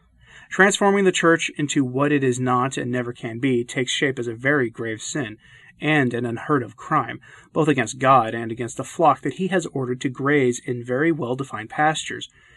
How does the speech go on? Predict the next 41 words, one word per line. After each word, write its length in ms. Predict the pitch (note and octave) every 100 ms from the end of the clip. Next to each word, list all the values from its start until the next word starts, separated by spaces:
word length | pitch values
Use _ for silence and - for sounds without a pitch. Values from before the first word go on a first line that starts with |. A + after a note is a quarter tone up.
| - _ -
not 200 | D3 D3
to 80 | C#3
be 60 |
dispersed 460 | C#3 C3+ - G#2+ -
in 60 |
crevices 560 | A2+ - B2 A2 A#2 A2+
and 180 | B2 A2
brambles. 520 | B2 C3+ A#2 G2 - _ - - -
And 80 | C#3+
if 80 | D3
the 80 | D3
ones 320 | C#3 F#3+ A#3+
responsible 500 | G#3+ - C#3+ C#3 C3
for 160 | -
this 180 | B2 A2+
enormous 440 | A2+ A#2 A2+ A2+ -
ruin 500 | B2 D3 E3+ B2+ C#3
are 100 | C3+
the 120 | C3
unfaithful 720 | A#2+ A#2 - E3 E3 C#3+ C#3 C3+
administrators 680 | C#3 E3+ F#3 C#3 A#2 A#2 -
who 120 | A#2
falsified 760 | - D#3+ E3+ - - A#2+ A2
the 80 | A2+
statutes 580 | - D#3+ D#3+ - A2+ - - - - -
and 160 | A2
balance 300 | B2+ D#3+ F3
sheets 300 | - A#2 - -
and 100 | B2
defrauded 560 | A2+ - D3+ D3 D3 A#2
the 80 |
customers, 600 | A#2+ F3+ F#3 - G#2+ G#2 - _ _ _ _ _ _
they 100 | G#2+
will 160 | G2+ C3+
have 140 | D3+
to 60 | F3+
be 140 | F#3+
asked 240 | D#3+ D3+ -
for 60 |
an 60 | D#3+
account, 420 | D#3+ - A#2+ A#2+